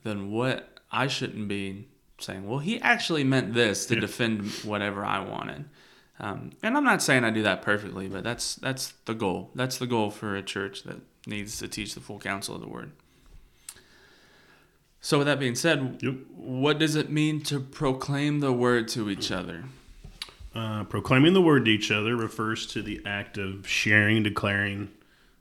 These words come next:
Speaker 2: uh, the teachings, truths, and message, uh, of the Bible within, within your community of believers. Um,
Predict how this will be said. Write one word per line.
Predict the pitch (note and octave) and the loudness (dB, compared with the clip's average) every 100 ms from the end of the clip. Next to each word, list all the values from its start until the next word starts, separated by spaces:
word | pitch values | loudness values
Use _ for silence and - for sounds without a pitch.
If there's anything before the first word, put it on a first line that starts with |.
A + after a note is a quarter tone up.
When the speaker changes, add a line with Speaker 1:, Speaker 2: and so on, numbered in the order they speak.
| - | -12
Speaker 2:
uh, | F#2 | -10
the | F2 | -8
teachings, | - B2+ B2 C3 B2 A#2+ - | 8 8 8 6 4 4 0
truths, | - B2 A#2+ A#2 A2 | 4 8 8 8 4
and | G2+ | 2
message, | G#2+ G#2+ G#2 G2+ - - G2 | 2 2 0 -4 -6 -8 -12
uh, | |
of | F#2+ F#2 G2 | -10 -8 -4
the | G2+ | 0
Bible | G#2 A2 B2+ C#3 C#3 | 4 6 6 2 0
within, | A2 G#2+ A2+ A#2 A2+ A2+ - - _ _ _ _ _ | 0 0 4 4 2 -2 -18 -20 _ _ _ _ _
within | G2 - G#2+ | -6 -2 0
your | A2 | 0
community | A#2 A2+ A#2 A#2 | -2 -2 0 2
of | A#2 | 2
believers. | A2+ A#2 B2+ F#2+ F#2+ - - _ _ _ _ | 4 4 4 0 -4 -10 -14 _ _ _ _
Um, | F#2+ F#2+ F#2+ G2 G2+ | -10 -8 -6 -8 -10